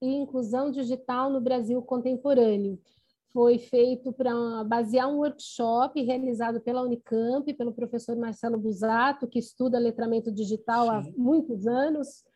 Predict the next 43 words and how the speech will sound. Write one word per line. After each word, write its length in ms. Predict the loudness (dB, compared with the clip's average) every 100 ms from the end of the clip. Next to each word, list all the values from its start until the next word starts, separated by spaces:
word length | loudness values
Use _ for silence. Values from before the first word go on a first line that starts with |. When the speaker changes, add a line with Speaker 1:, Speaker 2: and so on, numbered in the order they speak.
| _
Speaker 1:
Ele, 160 | 0 2
inclusive, 500 | 2 0 0 0 -2
foi 200 | 0 2
a, 140 | 2 0
foi 180 | 0 2
a 80 | 2
base 500 | 4 4 4 2 -2
pra 160 | -4
todo 360 | -2 0 0 0
o 40 |
meu, 580 | 2 2 4 2 0 -4 -2
o 100 | 0
meu 220 | 2 0
enfoque 560 | -2 0 2 2 2
de 140 | -6 -4
letramento 520 | -4 -4 -6 -6 -8
digital, 500 | -12 -12 -8 -6 -6
porque 160 | -4 -2
ele 120 | -2
fala 320 | -2 0 0
do 100 | -2
social, 760 | -4 -4 -4 -4 -2 0 0
né, 200 | -2 -4
que 140 | -4 -2
o 40 |
letramento 680 | -2 0 -2 0 0 0 -4
Speaker 2:
Sim. 60 | -8 _ _ _ -2
Speaker 1:
tem 260 | 2 2 0 0
toda 360 | 4 6 4
essa 160 | 0 0
perspectiva 680 | 0 0 -2 -4 -4 -2
do 100 | 0
contexto 540 | 0 -2 2 2 2 -2
onde 160 | -2
você 300 | -2 -4 -6
tá. 340 | -8 -6 -6 -6 -10 _ _ _ _ _
E 360 | 2 4 2 0
junto 560 | 0 4 4 4 2 0
com 120 | 0
a 100 | 2
Universidade 800 | 2 0 -2 -2 2 2 2 -2
de 140 | -2
Bristol, 840 | 0 2 0 0 -4 -2 0 -2